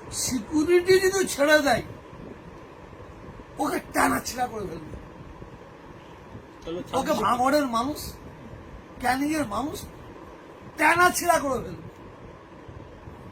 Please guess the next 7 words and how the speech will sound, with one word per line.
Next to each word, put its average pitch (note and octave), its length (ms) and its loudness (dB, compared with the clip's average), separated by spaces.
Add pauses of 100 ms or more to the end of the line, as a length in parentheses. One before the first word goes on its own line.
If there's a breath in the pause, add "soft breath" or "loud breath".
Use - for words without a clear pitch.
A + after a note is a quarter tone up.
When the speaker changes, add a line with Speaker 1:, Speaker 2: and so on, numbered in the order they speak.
Speaker 1:
টানা F4+ 360 6
ছিঁড়া F#4 260 6
করে D4+ 240 2
ফেলবে। G3 300 -8 (500)
কারণ C#4+ 320 4 (1160)
এত - 360 2
মানুষ F#4 600 0